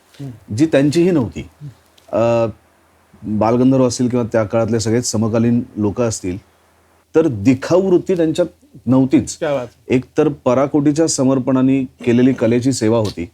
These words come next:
Speaker 3: बरोबर.
Speaker 2: आणि ती कला लोकांसमोर तितक्याच प्रामाणिकपणे मांडण्याचा त्यांनी केलेला प्रयत्न होता. आणि त्याच्यामुळेच आज इतक्या वर्षानंतर सुद्धा त्यांची आठवण टिकून आहे,
Speaker 1: खरंय.
Speaker 2: त्यांचं गाणं टिकून आहे, त्यांचं नाव टिकून आहे.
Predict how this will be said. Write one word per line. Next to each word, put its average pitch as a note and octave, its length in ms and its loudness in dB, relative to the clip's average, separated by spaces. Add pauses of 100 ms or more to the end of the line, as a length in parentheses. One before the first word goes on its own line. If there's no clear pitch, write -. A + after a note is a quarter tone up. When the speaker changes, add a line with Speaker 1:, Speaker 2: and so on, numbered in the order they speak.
Speaker 3:
बरोबर. C#3+ 360 -14
Speaker 2:
आणि A2 220 0
ती C#3 80 0
कला B2+ 240 2
लोकांसमोर B2+ 720 0
तितक्याच B2 340 -2
प्रामाणिकपणे A#2+ 540 -2
मांडण्याचा A2 400 -4
त्यांनी G#2+ 200 -6
केलेला G#2+ 220 -2
प्रयत्न F2+ 320 -8
होता. D2+ 200 -16 (580)
आणि A2+ 260 0
त्याच्यामुळेच C#3+ 680 0 (200)
आज B2 280 0 (140)
इतक्या C3 600 0
वर्षानंतर A#2 760 0
सुद्धा A#2 560 -2 (520)
त्यांची A2+ 320 0
आठवण B2+ 460 2 (140)
टिकून C3 240 2
आहे, G2+ 240 -2
Speaker 1:
खरंय. C#3+ 400 -10
Speaker 2:
त्यांचं G2+ 440 -2
गाणं A#2+ 280 2
टिकून A2+ 260 0
आहे, D#2+ 220 -8 (460)
त्यांचं A#2 340 2
नाव B2 200 2
टिकून A2 280 -2
आहे. D#2 180 -10